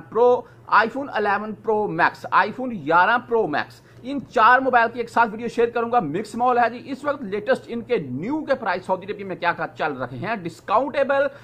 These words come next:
वो आपके साथ इस वीडियो में शेयर करता हूं। तो शुरू करते हैं जी आज की वीडियो फिर iPhone मिक्स मॉल के साथ। ये रखा जी आपके सामने iPhone eight simple eight है जी, यानी कि eight plus नहीं है, iPhone eight simple है।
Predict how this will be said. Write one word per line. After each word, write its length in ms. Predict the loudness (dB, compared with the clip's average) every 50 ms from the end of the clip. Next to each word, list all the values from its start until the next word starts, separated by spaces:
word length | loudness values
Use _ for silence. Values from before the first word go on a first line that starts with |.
| -20 -12 -6
वो 100 | 0 2
आपके 200 | 2 2 2 0
साथ 160 | -4 -4 -4
इस 120 | -6 -8 -8
वीडियो 220 | -10 -6 -6 -4
में 80 | -4 -2
शेयर 160 | -2 -2 -2 2
करता 260 | 0 0 2 2 -2
हूं। 240 | -2 -2 -4 -4 -6 -8 -12 -20 -20 -10 -10
तो 60 | -10 -10
शुरू 260 | -6 -8 -6 -6 -4
करते 300 | -2 -2 -4 -4 -4 -8
हैं 100 | -8 -8
जी 80 | -2 2 4 6
आज 180 | 6 4 2
की 100 | -4 -12
वीडियो 240 | -10 -8 -2 -2 -2
फिर 260 | 0 0 -2 -2 -4 -12 -16 -12 0 2 4
iPhone 420 | 4 4 0 -2 -4 -4 -4 -6 -10 -16 -12 -8
मिक्स 320 | -6 -6 -6 -6 -8 -4 0
मॉल 220 | 0 2 2 0
के 120 | -4 -8 -8
साथ। 380 | -6 -4 -4 -4 -6 -8 -20 -20 -20 -20 -20 _ -20 -20 -20 -20 _ _ -20 _ _ _ _ _ -2
ये 140 | 0 2
रखा 160 | 2 2 0 2
जी 80 | 2
आपके 220 | 2 0 0 -2 2
सामने 320 | 2 2 2 2 0 -2 0
iPhone 480 | 2 0 0 0 -2 -2 -2 0 0 -2 -2 0
eight 220 | 0 0 0 0 -2
simple 540 | -8 -8 -4 -2 -2 -2 0 0 2 2
eight 180 | 2 2 2 0
है 80 | -2 -2
जी, 120 | -2 -2
यानी 220 | -2 -2 0 -2 -4
कि 140 | -4 -4 -4 -2 0
eight 240 | 0 0 0 0
plus 260 | 0 0 0 0 0 -2
नहीं 180 | -2 0 0
है, 100 | 0 0 0 0
iPhone 440 | 0 0 0 -2 -2 0 0 0 0 -2 -2
eight 160 | -2 0 0 -2
simple 420 | -2 0 0 0 0 0 -2 -2
है। 260 | -2 -4 -4 -4 -6